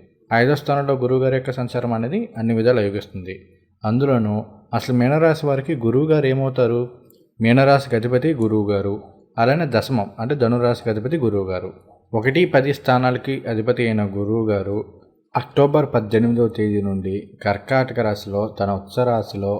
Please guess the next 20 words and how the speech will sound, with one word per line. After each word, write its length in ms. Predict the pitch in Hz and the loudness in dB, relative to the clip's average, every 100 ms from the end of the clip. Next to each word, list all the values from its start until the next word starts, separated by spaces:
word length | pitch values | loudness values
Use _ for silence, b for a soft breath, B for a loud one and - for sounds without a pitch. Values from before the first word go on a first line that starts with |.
| - 107 | -4 -2
ఐదవ 420 | 113 135 139 127 | 0 2 2 0
స్థానంలో 640 | - - 110 107 101 101 104 104 B B B - | -2 -2 0 0 -2 -2 -4 -6 B B B 0
పైగా 240 | 113 123 143 | 4 4 4
సువర్ణమూర్తిగా 920 | - 107 127 147 151 151 147 143 151 | 0 2 2 2 2 2 2 2 2
సంచారం 460 | 143 131 131 123 123 | 0 -2 -2 -2 -2
చేస్తున్నారు. 440 | 120 - 98 87 78 _ b b _ | -4 -4 -10 -10 -12 _ b b _
కాబట్టి 480 | 101 107 104 - 107 104 | -2 0 -2 -2 -4 -2
మీనరాశి 580 | 107 107 120 123 117 113 | -2 0 2 0 0 -2
వారికి 340 | 104 101 101 | -4 -4 -6
మాత్రం 400 | 98 92 - 95 95 - _ - | -6 -8 -8 -8 -10 -12 _ -12
ఇక్కడ 200 | 104 107 107 104 | -6 -2 0 0
ఏలినాటి 380 | 104 113 110 107 | 0 0 -2 -4
శని 180 | 104 | -4
ఉన్నప్పటికీ, 540 | 101 101 95 95 - 101 | -4 -6 -8 -12 -10 -10
శని 240 | - 101 101 | -8 -8 -2
భగవానుడు 480 | 110 107 110 110 | -2 0 -2 -2
మీ 140 | 113 104 | -4 -4
జన్మరాశిలోనే 720 | 101 98 107 110 - 113 110 107 | -6 -4 -2 -2 -4 -4 -4 -6
సంచారం 400 | 101 107 101 101 | -6 -4 -6 -4
చేస్తున్నప్పటికీ, 680 | 101 - 101 - 98 - | -8 -6 -10 -10 -16 -12